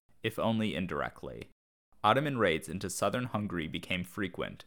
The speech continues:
and the two powers began to compete for influence over Bulgaria,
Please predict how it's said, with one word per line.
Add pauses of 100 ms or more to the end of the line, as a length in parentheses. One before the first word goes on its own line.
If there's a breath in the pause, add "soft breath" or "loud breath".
and
the
two
powers
began
to
compete
for
influence
over
Bulgaria,